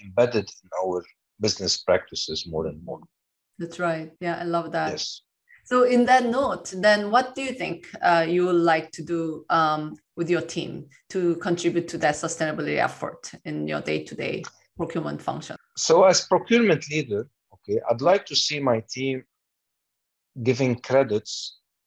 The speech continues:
Speaker 1: and source more from suppliers who are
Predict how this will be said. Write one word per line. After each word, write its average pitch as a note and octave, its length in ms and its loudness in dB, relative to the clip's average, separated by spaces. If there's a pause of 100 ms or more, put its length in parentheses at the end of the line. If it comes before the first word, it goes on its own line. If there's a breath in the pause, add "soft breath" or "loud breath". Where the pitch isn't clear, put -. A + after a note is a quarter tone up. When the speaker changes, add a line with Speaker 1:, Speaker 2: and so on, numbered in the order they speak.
(100)
Speaker 1:
and F#2+ 520 0 (460)
source - 480 2
more A#2 300 4
from G2+ 300 -10
suppliers G#2 640 0
who F#2+ 80 -2
are F#2 160 2